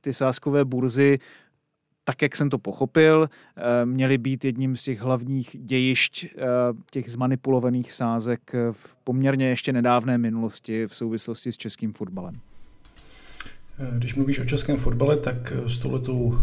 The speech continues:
Speaker 2: nejnovější kauzou je spojený, eh, rozhodčí Michal Paták, který ten zápas, eh, mezi Admirou a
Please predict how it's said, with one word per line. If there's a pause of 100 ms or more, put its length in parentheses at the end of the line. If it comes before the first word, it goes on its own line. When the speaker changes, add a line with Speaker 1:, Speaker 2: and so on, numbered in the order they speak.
(140)
Speaker 2:
nejnovější (340)
kauzou
je
spojený,
eh,
rozhodčí
Michal
Paták,
který (180)
ten
zápas,
eh,
mezi
Admirou
a